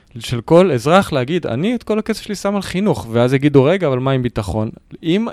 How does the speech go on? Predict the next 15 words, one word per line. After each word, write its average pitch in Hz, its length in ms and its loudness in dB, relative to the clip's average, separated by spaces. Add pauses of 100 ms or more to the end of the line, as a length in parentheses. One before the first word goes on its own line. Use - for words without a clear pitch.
אם 208 500 -2 (300)
כולם 180 640 4 (520)
יחליטו 160 400 -4
שחינוך 139 560 -6
זה 135 100 -8
מה 123 140 -6
שחשוב - 460 -12
ולשים 113 320 -8
את - 80 -12
הכסף 120 220 -12
שלהם, 113 160 -6 (320)
האם 160 420 4
הם 175 260 2
פחות 143 380 -2
מבינים 147 640 -4